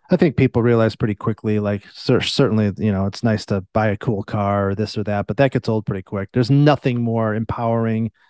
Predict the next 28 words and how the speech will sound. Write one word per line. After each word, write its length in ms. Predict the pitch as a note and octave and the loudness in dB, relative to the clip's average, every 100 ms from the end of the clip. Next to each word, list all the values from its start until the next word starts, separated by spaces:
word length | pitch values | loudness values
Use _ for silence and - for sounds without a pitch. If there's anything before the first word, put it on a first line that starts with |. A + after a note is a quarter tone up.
| _ _ _ | _ _ _
and 140 | A#2 A2+ | -4 -4
in-, 120 | G#2 | -4
feeling 600 | - - C3+ B2 A#2 A2 - | -6 0 2 2 0 -2 -6
in-, 240 | A2 A2 - _ _ _ | -4 -4 -6 _ _ _
incredible 600 | B2 A#2 C3 A#2 A2+ G#2+ | -4 0 2 2 2 0
than 500 | G#2 A2 G#2 G2+ G2+ - _ | -2 -4 -4 -6 -10 -14 _
controlling 920 | - A#2 - C3 B2 B2 A#2 A2 G#2+ - | -4 -2 0 2 4 4 2 0 -4 -6
your 200 | A2 G#2+ | -2 0
life. 460 | F#2 D#2 - - _ _ _ | -2 -6 -10 -14 _ _ _
I 160 | A2 A#2 | 0 4
don't 240 | A#2+ - | 2 2
have 360 | G#2+ A2+ A2 - | 0 0 0 -2
to 180 | A2 G2+ | -4 -4
sit 240 | - A2 | -2 -4
in 60 | G2+ | -2
traffic 420 | A2 G#2 G#2 - | 0 0 -2 -8
for 80 | G2 | -10
two 240 | - G#2+ | -4 -2
hours. 340 | F#2 F#2+ F#2+ | 0 0 -2
I 80 | G#2 | -2
don't 140 | A2 A2+ | 0 0
have 140 | A2 | -2
to 60 | G2+ | -4
be 180 | G2+ - _ _ _ - | -6 -10 _ _ _ -4
tied 300 | C#3 B2 A2 | 2 2 2
to 120 | A2+ | 0
a 40 | |
desk 500 | G#2 A2 G#2 - - | 0 2 0 -2 -10